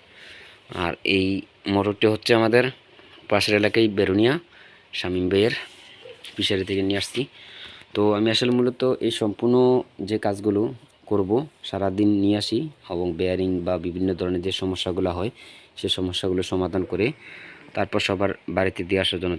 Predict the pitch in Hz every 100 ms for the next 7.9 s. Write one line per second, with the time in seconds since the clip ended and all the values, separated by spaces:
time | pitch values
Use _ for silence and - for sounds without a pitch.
0 | 90 85 90 80 78 - - 101 92 98
1 | 110 107 101 107 104 110 98 104 104 107
2 | 104 98 101 101 104 95 92 95 98 98
3 | 98 92 95 98 90 98 101 98 92 -
4 | 98 95 101 92 - 95 - 98 101 113
5 | - - - - - 98 92 - 98 104
6 | 101 104 127 - - - - - - 98
7 | 90 85 104 110 107 - 104 107 107